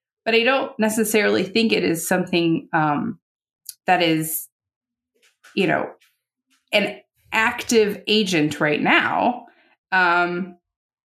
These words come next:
nor I, and I also, I, I, I tend to worry about,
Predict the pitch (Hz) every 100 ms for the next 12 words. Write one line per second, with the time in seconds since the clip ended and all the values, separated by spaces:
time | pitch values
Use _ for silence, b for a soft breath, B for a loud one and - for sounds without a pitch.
0 | _ _ 226 220 262 294 247 - 220 240
1 | 254 269 285 320 - 349 247 269 269 -
2 | 262 262 - 254 254 240 - 294 262 254
3 | 214 185 196 277 180 170 165 170 170 165
4 | 170 -